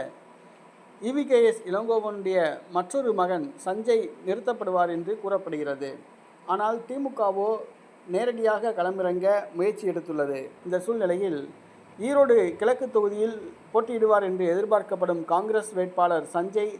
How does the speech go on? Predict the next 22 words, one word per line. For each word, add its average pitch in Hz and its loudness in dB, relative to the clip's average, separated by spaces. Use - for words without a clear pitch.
தேர்தலில் 208 0
போட்டியிட 196 -2
விருப்பமில்லாமல் 190 -2
இருப்பதாக 165 0
கூறப்படுகிறது. 147 -2
தந்தை 214 4
பெரியாரின் 254 2
பேரல்-, 214 2
பேரன் 233 2
என்ற 180 0
காரணத்தினாலும் 180 0
தேசிய 269 4
அரசியலில் 220 0
ஈடுபட 220 2
விரும்புகின்ற 202 -2
காரணத்தினாலும் 170 -2
சட்டமன்ற 254 0
தொகுதியில் 208 -2
போட்டியிட 214 -2
விருப்பமில்லை 190 -2
எனவும் 165 -2
அவருக்கு 214 2